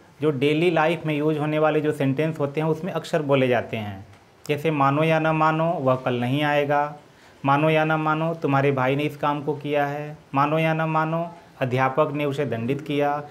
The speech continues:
तो इस प्रकार के जो भी sentence होते हैं उसमें मानो या ना मानो जब आते हैं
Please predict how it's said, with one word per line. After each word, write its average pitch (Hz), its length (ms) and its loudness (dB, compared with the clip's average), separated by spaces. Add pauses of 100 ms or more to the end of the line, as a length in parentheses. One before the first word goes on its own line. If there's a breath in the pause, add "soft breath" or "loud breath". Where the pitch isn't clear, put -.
(220 loud breath)
तो 143 80 -8
इस 170 180 -2
प्रकार 185 380 0
के 185 140 -2
जो 143 160 2
भी 175 140 0
sentence 160 500 -2
होते 147 220 -4
हैं 147 80 -2
उसमें 147 240 -4
मानो 151 300 0
या 160 120 2
ना 160 120 -2
मानो 151 280 0
जब 147 180 2
आते 131 260 0
हैं 160 320 -4